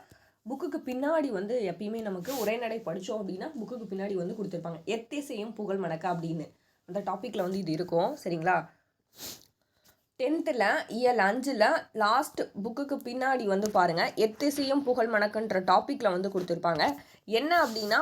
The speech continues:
பிரான்ஸ் தேசிய நூலகத்துல தமிழ் ஏடுகளும் கையெழுத்து பிரதிகளும் வந்து இருக்கு அப்படின்னு சொல்லி யார் சொல்லியிருப்பாங்க அப்படின்னு பார்த்தீங்கன்னா, அதுல என்னென்ன புக்ஸ்லாம் வந்து நூல்கள்லாம் வந்து இருக்கு அப்படின்னு சொல்லி சொல்லியிருப்பாரு.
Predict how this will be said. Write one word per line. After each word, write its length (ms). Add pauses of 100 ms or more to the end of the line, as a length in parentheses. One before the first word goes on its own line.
பிரான்ஸ் 360
தேசிய 320
நூலகத்துல 600
தமிழ் 360
ஏடுகளும் 560
கையெழுத்து 500
பிரதிகளும் 480
வந்து 280
இருக்கு 340 (380)
அப்படின்னு 300
சொல்லி 240
யார் 240
சொல்லியிருப்பாங்க 420
அப்படின்னு 300
பார்த்தீங்கன்னா, 420
அதுல 280
என்னென்ன 300
புக்ஸ்லாம் 420
வந்து 200
நூல்கள்லாம் 500
வந்து 200
இருக்கு 280
அப்படின்னு 280
சொல்லி 140
சொல்லியிருப்பாரு. 460